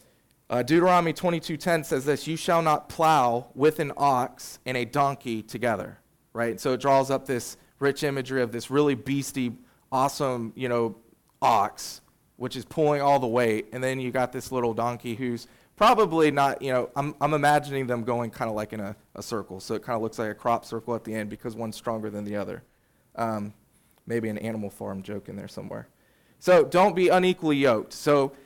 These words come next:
here we have sexuality, idolatry, and some form or fashion of labor kind of tied to this idea from the Old Testament.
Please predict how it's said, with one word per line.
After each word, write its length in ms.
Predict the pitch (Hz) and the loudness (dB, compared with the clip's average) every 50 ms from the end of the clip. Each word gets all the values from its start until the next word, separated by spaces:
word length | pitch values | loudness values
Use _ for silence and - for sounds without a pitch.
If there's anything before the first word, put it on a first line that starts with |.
| _ _ | _ _
here 180 | - 160 175 196 | 2 4 6 6
we 120 | 196 190 | 8 6
have 200 | 185 151 135 135 | 6 4 2 2
sexuality, 920 | - - - 196 196 196 - 190 180 175 170 165 165 160 156 156 156 160 151 - _ _ _ - | 0 2 2 2 2 2 0 2 4 6 6 6 6 4 2 0 -2 -4 -8 -12 _ _ _ -4
idolatry, 880 | - 131 127 127 160 156 160 160 160 156 - - 160 147 143 143 143 143 - _ _ _ _ _ _ - | -4 -2 2 4 6 6 6 6 4 2 0 -2 -2 -2 -2 -2 -4 -8 -12 _ _ _ _ _ _ -6
and 180 | 131 127 127 | -6 -6 -6
some 340 | - - - 180 180 185 185 | -4 0 2 4 4 4 2
form 420 | 180 - - 175 165 165 160 156 135 | -2 -4 0 2 2 2 2 2 -2
or 40 | |
fashion 480 | 117 - - 151 139 139 135 - - 143 | -2 0 2 4 4 4 2 -2 -6 -8
of 140 | 117 107 110 | -8 -6 -4
labor 640 | 107 117 127 135 135 123 104 110 101 98 98 98 - _ _ _ _ _ _ _ _ _ _ | 0 2 4 4 4 4 2 -2 -4 -4 -6 -10 -14 _ _ _ _ _ _ _ _ _ _
kind 200 | - - 147 139 | -8 -4 -2 -2
of 120 | 123 - - | -2 -4 -8
tied 420 | - - 147 139 139 135 135 131 131 | -8 -2 2 4 4 4 2 0 -4
to 140 | - 139 | -6 -6
this 380 | 110 113 110 104 - - - - _ _ _ _ - | -4 -4 -4 -4 -6 -12 -14 -16 _ _ _ _ -4
idea 600 | 120 117 117 104 - 120 113 104 98 98 98 101 - | -2 -2 -2 -2 -2 -2 0 0 -2 -4 -6 -10 -12
from 160 | - 120 110 | -10 -8 -6
the 80 | 107 110 | -4 -4
Old 180 | 110 104 101 | -4 -6 -6
Testament. 540 | - - 110 98 - - - 95 95 92 - | -8 -8 -8 -8 -8 -12 -14 -14 -14 -14 -16